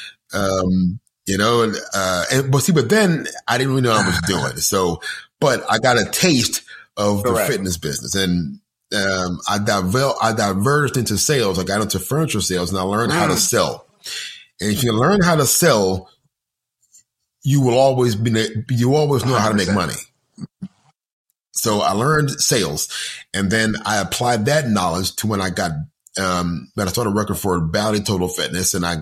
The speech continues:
Speaker 1: I would work, ended up being a
Speaker 2: Mm-hmm.
Speaker 1: sales manager in the fitness business. Then I got back into training, and then so on and so forth. Fast forward, I had my own gym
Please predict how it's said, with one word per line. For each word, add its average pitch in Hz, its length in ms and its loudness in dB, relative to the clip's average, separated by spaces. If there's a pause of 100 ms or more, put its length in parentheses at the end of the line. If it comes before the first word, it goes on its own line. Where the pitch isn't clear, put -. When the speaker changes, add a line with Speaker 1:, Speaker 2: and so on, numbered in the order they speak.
(100)
Speaker 1:
I 95 60 -2
would 87 280 -2
work, 98 280 -2
ended 120 160 0
up 101 100 -2
being 104 140 0
a 95 40 0
Speaker 2:
Mm-hmm. 117 100 0
Speaker 1:
sales 123 260 0
manager 92 500 -2 (420)
in 98 140 -2
the 95 100 -2
fitness 104 380 -4
business. 95 420 -4
Then 104 140 -4
I 90 100 0
got 101 260 -2
back 107 180 -2
into 107 140 -2
training, 101 460 -2
and 85 160 0
then 82 180 -2 (340)
so 110 220 -2
on 127 100 0
and 123 100 0
so 113 220 0
forth. 104 360 -2
Fast 110 280 -2
forward, 104 240 0
I 90 40 0
had 104 240 -2
my 110 100 0
own 113 260 0
gym 117 500 2